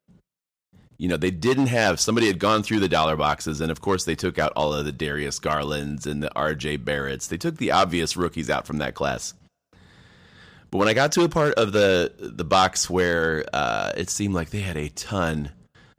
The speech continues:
of nice-looking Jaylen Noel cards, and I knew enough about Jaylen Noel to know that,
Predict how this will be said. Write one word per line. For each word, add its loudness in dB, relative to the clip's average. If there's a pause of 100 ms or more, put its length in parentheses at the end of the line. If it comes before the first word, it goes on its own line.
(160)
of -4 (120)
nice-looking 0
Jaylen 2
Noel 2
cards, -8 (180)
and 2
I 2
knew 4
enough 2
about 4
Jaylen 2
Noel 2
to -4
know 2
that, -2